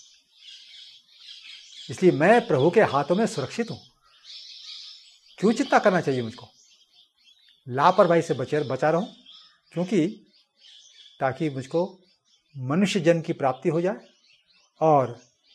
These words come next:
इस जन्म में लगातार प्रयास करता रहूं, ताकि सत-, सतोगुणी संस्कारों का निर्माण हो जाए, क्योंकि अगले जन्म की दिशा वही गुण तय करेंगे।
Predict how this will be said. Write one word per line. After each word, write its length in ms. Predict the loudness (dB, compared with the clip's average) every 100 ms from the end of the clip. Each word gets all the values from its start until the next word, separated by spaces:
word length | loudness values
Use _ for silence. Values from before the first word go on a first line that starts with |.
| -10
इस 160 | -8
जन्म 360 | 0 2 4 4
में 420 | 4 4 2 -4
लगातार 500 | -6 2 4 6 6
प्रयास 320 | 4 2 2
करता 240 | -2 2 2
रहूं, 220 | 2 -6 -14 _ _ _
ताकि 260 | -10 -4 -4
सत-, 440 | -4 -6 -8 -10 _ -20
सतोगुणी 720 | -20 -20 -14 6 8 8 4
संस्कारों 440 | 0 -4 -2 0 2
का 120 | 0
निर्माण 360 | -2 -4 -2
हो 120 | 0 0
जाए, 200 | -2 -6 _ _ _
क्योंकि 220 | -6 -4
अगले 360 | -4 0 4 4
जन्म 280 | 6 4 4
की 100 | 2
दिशा 360 | 2 4 4
वही 320 | 4 2 0
गुण 240 | 2 2 2
तय 200 | 2 0
करेंगे। 340 | 0 -6 -10